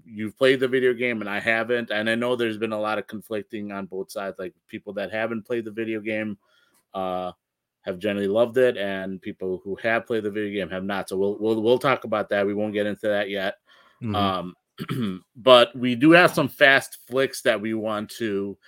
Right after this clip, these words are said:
Speaker 1: uh, talk about before we get into Uncharted. So first, we have something released with Thor,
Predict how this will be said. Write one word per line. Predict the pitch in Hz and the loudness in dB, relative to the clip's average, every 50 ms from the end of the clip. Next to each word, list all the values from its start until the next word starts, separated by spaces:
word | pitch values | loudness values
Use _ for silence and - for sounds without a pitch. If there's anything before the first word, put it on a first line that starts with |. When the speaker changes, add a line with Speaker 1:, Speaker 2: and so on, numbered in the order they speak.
| _ _ _ _ _ _ _ _ _ - | _ _ _ _ _ _ _ _ _ -6
Speaker 1:
uh, | 101 98 95 95 92 92 90 90 90 - _ _ _ _ _ _ _ _ _ _ _ _ _ _ | -4 -2 -2 -2 -2 -4 -4 -6 -8 -10 _ _ _ _ _ _ _ _ _ _ _ _ _ _
talk | - - 143 135 - - | 0 4 4 4 4 2
about | 117 117 110 101 | 2 2 2 2
before | 107 101 - - 117 117 120 117 110 | 0 -6 -6 -4 -4 -2 0 -2 -2
we | 104 110 104 92 | -2 -6 -8 -6
get | 98 107 104 101 98 - | -4 -4 -4 -4 -4 -8
into | 101 101 98 98 98 - - 107 101 101 101 101 98 _ - - | -8 -8 -8 -8 -10 -10 -10 -8 -6 -6 -6 -8 -10 _ -16 -16
Uncharted. | - 107 98 - - - 110 107 104 101 98 90 - | -12 -10 -10 -10 -4 -4 -2 -2 -2 -4 -6 -8 -6
So | - 110 104 101 101 107 _ _ _ _ _ _ _ _ _ - | -4 -4 -2 -2 -4 -6 _ _ _ _ _ _ _ _ _ 8
first, | 156 170 190 180 180 - | 8 10 10 8 6 0
we | 165 143 135 | -4 0 2
have | 151 135 135 131 | 2 2 2 0
something | - - 147 131 120 - 139 127 120 107 | -4 -4 -6 -6 -4 -6 -4 -4 -4 -4
released | 110 113 107 107 117 117 113 - - | -4 -4 -4 -4 -6 -6 -6 -8 -4
with | 120 110 101 - - - - - - - | -2 -2 -2 -4 -8 -20 -20 -20 -18 -8
Thor, | - 117 110 110 117 117 120 120 117 117 | -6 -4 -4 -2 -2 -2 -2 -4 -4 -8